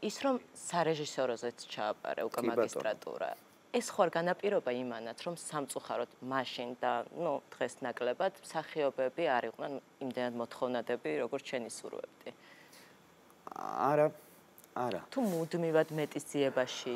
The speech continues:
Speaker 1: იყავი
Speaker 2: ეს
Speaker 1: საკუთარი
Speaker 2: ჩემი
Speaker 1: თავის?
Speaker 2: ბრალია, რომ სულ რაღაცა ვცდილობ, რომ
Speaker 1: ხო.
Speaker 2: ვისწავლო. ჩემი,
Speaker 1: არა,
Speaker 2: ჩემი
Speaker 1: ეს მე მგონი ძალიან კარგი თვისებაა.
Speaker 2: ალბათ, ხო, აი, სულ ვცდილობ, რომ რაღაც ახალი ვისწავლო, აი, რაღაც ეხლაც კიდე ისეთ რაღაცას მოვეჭიდე და ხო, აი,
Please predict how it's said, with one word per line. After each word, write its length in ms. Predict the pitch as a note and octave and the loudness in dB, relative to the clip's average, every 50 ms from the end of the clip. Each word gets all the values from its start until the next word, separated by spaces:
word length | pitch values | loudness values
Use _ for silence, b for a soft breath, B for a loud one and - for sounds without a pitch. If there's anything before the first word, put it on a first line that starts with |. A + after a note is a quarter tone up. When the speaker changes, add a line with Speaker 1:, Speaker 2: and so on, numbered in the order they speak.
| A#2+ A#2 - | -2 -2 -4
Speaker 1:
იყავი 280 | - - - C#3 D#3 - | -4 -2 -2 0 6 6
Speaker 2:
ეს 100 | D3 D3+ | 6 6
Speaker 1:
საკუთარი 240 | C#3+ B2 - B2 - | 6 2 0 -2 0
Speaker 2:
ჩემი 260 | - D3+ C#3+ C#3 C#3+ | 2 2 4 4 2
Speaker 1:
თავის? 80 | C#3 B2 | 4 10
Speaker 2:
ბრალია, 360 | D3+ E3+ F#3 F3+ D3 A#2 G2+ | 12 12 12 12 12 10 8
რომ 120 | F#2+ F#2 - | 8 6 4
სულ 120 | - - G#2 G#2+ | 0 2 4 4
რაღაცა 280 | G2 G#2 G2 - - G#2 | 6 6 4 4 2 -4
ვცდილობ, 340 | - - - A2 G#2 G2 - | -4 -2 -2 0 0 0 0
რომ 160 | - G2+ F#2+ | 2 2 4
Speaker 1:
ხო. 60 | - | 4
Speaker 2:
ვისწავლო. 500 | C3 - E2+ - G#2 F#2+ E2+ D2 C#2+ C#2+ C2 - - - - - | 4 4 2 4 4 4 4 4 0 -4 -8 -8 -16 -20 -20 -20
ჩემი, 340 | - - - B2 G#2+ F#2+ F#2 | -12 -2 4 4 4 4 4
Speaker 1:
არა, 80 | E2+ - | 0 2
Speaker 2:
ჩემი 160 | C#3 C3+ C3+ | 4 4 4
Speaker 1:
ეს 80 | C#3 - | 4 2
მე 120 | - D3 | 0 0
მგონი 220 | D3 D3 D#3+ F3+ F#3 | 0 0 0 0 2
ძალიან 260 | E3 D3+ C3 C3+ C3+ | 0 0 2 0 0
კარგი 220 | C3 C3 C3+ B2+ B2+ | 0 0 0 0 -4
თვისებაა. 320 | - - C3+ - - - A#3 | -8 -10 -12 2 8 10 10
Speaker 2:
ალბათ, 320 | A#3 F#3 - E3+ D#2+ - | 10 10 10 6 2 2
ხო, 180 | - - - C#3+ A2 | 4 8 10 12 12
აი, 80 | A2 | 12
სულ 200 | G#2+ - - G3 F3+ | 8 6 4 2 2
ვცდილობ, 240 | - - C3+ D3 E3 | 4 0 2 4 8
რომ 80 | F#3 E3 | 10 10
რაღაც 280 | C#3+ D#3 - G3+ - - | 10 10 10 8 6 6
ახალი 400 | - D3 - - D3 D3+ F3+ F#3+ | 2 2 2 2 2 4 4 4
ვისწავლო, 440 | D#3 A#2 G#2+ - - - C2+ C#2+ F#2+ | 2 0 -2 -4 -2 -2 0 0 0
აი, 120 | C#3 E3+ | 0 4
რაღაც 420 | D#3+ C#3 C3 C#3 C#3+ C#3 F3 F3+ - B2+ | 6 8 8 8 10 12 10 10 12 8
ეხლაც 260 | C#3 - - G#2+ - | 4 4 2 0 0
კიდე 200 | - - G#2 G#2 | 0 -6 -2 0
ისეთ 200 | G2+ F#2+ - A2+ - | 0 0 -2 -2 0
რაღაცას 400 | A#2 A2+ A2+ A2 - A2 G#2 - - A2+ | 2 2 2 2 0 -2 -4 -4 -4 -2
მოვეჭიდე 480 | A2 A2 G#2+ G#2 F#2 - D#2 - - | 0 0 0 0 0 -2 -2 -2 0
და 120 | - - E3+ - | 4 4 2 6
ხო, 140 | - D#3+ A#2 E2+ | 8 8 8 8
აი, 180 | B1 D2 B2+ C3+ | 8 6 6 6